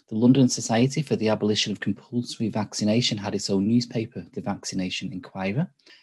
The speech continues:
In October eighteen eighty-one, Thomas appeared in court for, for a fifth time for refusing to have his child vaccinated.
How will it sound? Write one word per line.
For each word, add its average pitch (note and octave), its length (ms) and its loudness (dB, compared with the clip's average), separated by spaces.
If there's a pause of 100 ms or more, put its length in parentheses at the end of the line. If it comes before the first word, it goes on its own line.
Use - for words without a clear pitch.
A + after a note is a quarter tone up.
(400)
In C3+ 80 12
October C#3 560 10
eighteen C3+ 320 10
eighty-one, B2+ 460 10
Thomas C3+ 440 4
appeared G#2+ 300 -4
in G2+ 100 2
court F#2+ 280 -6
for, - 180 -10
for G2+ 300 0
a G2+ 40 2
fifth - 480 -2
time A#2+ 480 6 (220)
for - 100 -6
refusing A2 540 2
to B2+ 100 -4
have - 220 -10
his G#2 120 -6
child - 280 -6
vaccinated. G#2 760 -2